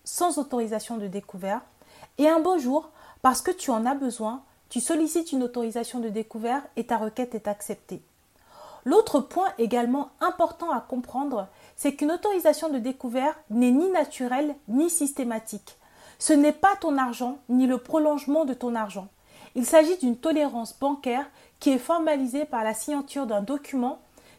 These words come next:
qui précise les modalités d'utilisation de cet argent. Et cette autorisation est souvent accompagnée d'un taux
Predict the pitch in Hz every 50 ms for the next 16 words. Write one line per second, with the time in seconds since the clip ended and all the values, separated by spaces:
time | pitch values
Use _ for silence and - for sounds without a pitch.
0 | _ - - 262 269 - - 302 294 294 - 339 359 339 277 262 233 240 254 294
1 | 254 285 277 254 262 254 - 294 285 226 233 - - - 247 226 240 226 226 -
2 | - 277 269 226 220 - - 226 240 226 208 202 190 190 180 - _ _ _ _
3 | _ _ _ - - - - - - - 254 240 - 392 381 381 320 - 285 269
4 | 254 247 240 247 240 226 - - 262 277 294 - _ - 233 226 - - 302 302
5 | 330 339 311 - 247 240 - - 254 240 254 240 240 277 294 247 240 220 208 -
6 | - 247 240 294 -